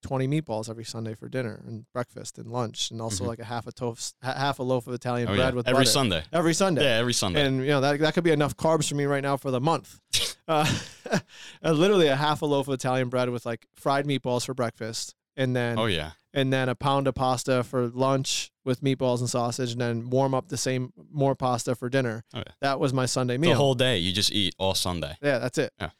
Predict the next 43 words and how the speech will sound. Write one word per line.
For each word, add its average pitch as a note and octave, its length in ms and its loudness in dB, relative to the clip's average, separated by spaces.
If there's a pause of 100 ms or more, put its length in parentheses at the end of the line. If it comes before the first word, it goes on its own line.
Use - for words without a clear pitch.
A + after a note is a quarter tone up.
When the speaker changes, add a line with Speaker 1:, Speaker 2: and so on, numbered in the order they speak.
(200)
Speaker 1:
And, C#3 220 -2
uh, A#2 300 -2 (120)
you D#3+ 80 0
know, C#3 120 2
and B2+ 80 0
then C3+ 80 0
you C3 100 0
look D3 220 -2
at B2 140 -4
those B2 160 -8
sort B2 160 -6
of A#2 80 -8
things, G3 260 0
and B2+ 160 0
you B2 80 -2
don't, B2 260 -2 (460)
you D3+ 140 0
don't D3+ 180 2
always C#3 420 0
have, B2 340 -4
and C3 120 -4
many D3+ 220 2
of B2+ 80 -2
us B2 160 -6
don't B2+ 180 -10
always B2+ 280 -4
have B2 360 -4 (600)
that C3 320 -2 (1300)
reflectiveness B2+ 800 -2
to - 80 -10
be B2 60 -8
like, G#2 260 -12 (420)
"Yeah, C3+ 240 -2
I A2 200 -10
ate B2+ 240 -4
this, A#2+ 420 -4
and B2 100 -8
it G#2 160 -10
resulted A#2+ 420 -8
in A#2+ 160 -20
this." - 420 -16 (220)
Um, A#2+ 240 -4
Speaker 2:
Yeah. G#2+ 60 -10